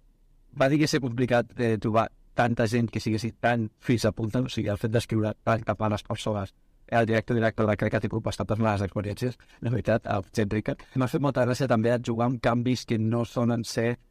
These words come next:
els habituals, per exemple, agafar a un rus capitalista i un estatunidenc comunista,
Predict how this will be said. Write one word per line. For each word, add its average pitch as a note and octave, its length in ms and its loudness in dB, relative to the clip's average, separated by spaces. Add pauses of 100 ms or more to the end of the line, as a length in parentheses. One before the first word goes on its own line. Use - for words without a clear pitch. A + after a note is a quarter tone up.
(140)
els A2+ 160 2
habituals, A2 500 2
per A2+ 140 -2
exemple, G#2+ 360 0
agafar G#2+ 460 -2
a - 80 -2
un A2 160 0
rus A#2 220 -2
capitalista A#2 580 0
i G2+ 100 0
un A2+ 200 -2
estatunidenc G#2 680 -2 (220)
comunista, B2 600 -2